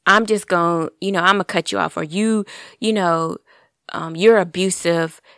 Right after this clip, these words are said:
You know, you, you feel like the need to put your hands on me and cuss me out or belittle me or whatever all the time. So that's where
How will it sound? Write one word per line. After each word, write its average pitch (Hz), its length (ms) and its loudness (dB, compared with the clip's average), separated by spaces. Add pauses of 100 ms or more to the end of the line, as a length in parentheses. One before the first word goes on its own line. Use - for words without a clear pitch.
(120)
You 196 140 -2
know, 175 80 -2
you, 196 280 -2
you 208 220 -2
feel 190 200 2
like 170 300 -4
the 175 100 0
need 170 160 -2
to 170 60 -6
put - 220 -10
your 175 100 -8
hands 175 300 -4
on 175 140 -6
me 170 140 -4
and 151 100 -12
cuss 180 300 -2
me 180 180 -4
out 170 220 2
or 156 40 -6
belittle 165 460 -2
me 170 220 -4
or 156 80 -4
whatever 165 560 -6 (500)
all 185 380 6
the 165 120 -8
time. 170 480 -10 (360)
So 170 200 0
that's 190 480 4
where 165 520 -4